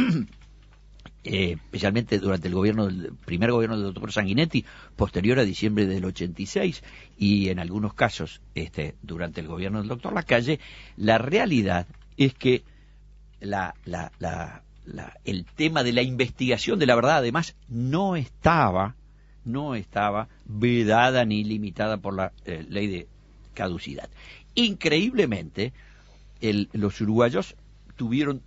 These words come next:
tuvimos todas las chances de opinar sobre este tema. Y de hecho lo hicimos. Yo lo hice en dos ocasiones.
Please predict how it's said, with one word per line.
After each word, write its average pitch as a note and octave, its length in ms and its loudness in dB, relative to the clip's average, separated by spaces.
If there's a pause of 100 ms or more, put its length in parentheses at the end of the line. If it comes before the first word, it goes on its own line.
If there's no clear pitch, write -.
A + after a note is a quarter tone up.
(100)
tuvimos B2 640 -4 (140)
todas B2+ 340 0
las A2+ 180 -4
chances G2+ 600 0
de A2+ 120 4
opinar B2 480 0
sobre D#2+ 260 -8
este - 200 -10
tema. C#2+ 320 -10 (360)
Y C3 120 -2
de C3+ 200 4
hecho E3 220 -2
lo C#3+ 120 2
hicimos. B2 640 0
Yo A2+ 200 0
lo B2 140 4
hice C3 200 2
en G#2+ 200 2
dos D3+ 240 2
ocasiones. D3 560 -2